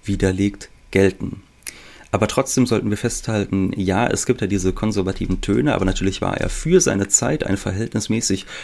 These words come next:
progressiver Geist Ende des achtzehnten, Anfang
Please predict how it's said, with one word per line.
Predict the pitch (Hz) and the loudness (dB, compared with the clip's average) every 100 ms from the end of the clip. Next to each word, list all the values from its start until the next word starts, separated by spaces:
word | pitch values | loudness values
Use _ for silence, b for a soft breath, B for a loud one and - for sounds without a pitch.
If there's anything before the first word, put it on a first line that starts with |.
| B - | B -10
progressiver | - 139 - - 104 107 95 92 | 2 2 2 -2 0 2 2 2
Geist | - 113 113 - - | 4 4 2 -2 0
Ende | 107 101 | 2 2
des | 92 - | 0 -4
achtzehnten, | - - - 101 95 95 | -6 -4 2 2 2 -2
Anfang | - 101 101 98 92 | 0 0 0 -2 -2